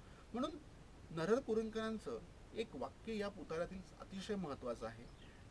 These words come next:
तर ते असं म्हणतात, "परस्परांच्या विरोधी उभी राहणारी माणसे कोणत्या ना कोणत्या धर्माची असतात.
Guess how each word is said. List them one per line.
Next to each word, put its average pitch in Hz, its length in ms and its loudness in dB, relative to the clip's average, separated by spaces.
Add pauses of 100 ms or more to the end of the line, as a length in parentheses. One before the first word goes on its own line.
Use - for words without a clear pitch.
(180)
तर 240 100 6
ते 240 200 2
असं 233 240 8
म्हणतात, 220 380 4 (460)
"परस्परांच्या 220 720 6
विरोधी 165 560 0 (320)
उभी 151 280 4
राहणारी 185 340 2
माणसे 156 580 -2 (340)
कोणत्या 160 340 0
ना 208 80 2
कोणत्या 175 320 -2
धर्माची 147 440 -4
असतात. 120 300 0